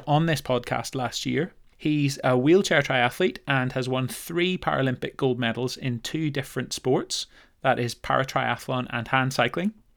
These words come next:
He is a phenomenal athlete, and it's his third time nominated for this award, so hopefully third time lucky for Jetse. And then Susanna Rodriguez. She's a visually impaired triathlete from Spain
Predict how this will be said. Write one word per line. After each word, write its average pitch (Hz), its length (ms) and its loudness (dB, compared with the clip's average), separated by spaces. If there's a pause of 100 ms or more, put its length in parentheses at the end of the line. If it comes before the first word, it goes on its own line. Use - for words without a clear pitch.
(120)
He 175 200 0
is 143 200 -2
a 135 60 0
phenomenal 135 720 2
athlete, - 460 -2 (380)
and 131 460 4
it's 139 240 -2
his 131 260 2
third 165 500 4
time 123 480 -2
nominated 120 460 0
for 120 160 -2
this 113 180 -4
award, 104 460 -4
so 120 180 -4
hopefully 131 480 4
third 120 260 -2
time 113 220 -2
lucky 113 300 -4
for 120 120 -8
Jetse. 113 440 -4 (760)
And 147 200 6
then 185 480 6
Susanna 180 460 4
Rodriguez. 139 720 2 (460)
She's 180 480 0
a 143 120 0
visually 143 320 4
impaired 156 500 4
triathlete 156 560 2
from 120 200 -4
Spain 190 480 2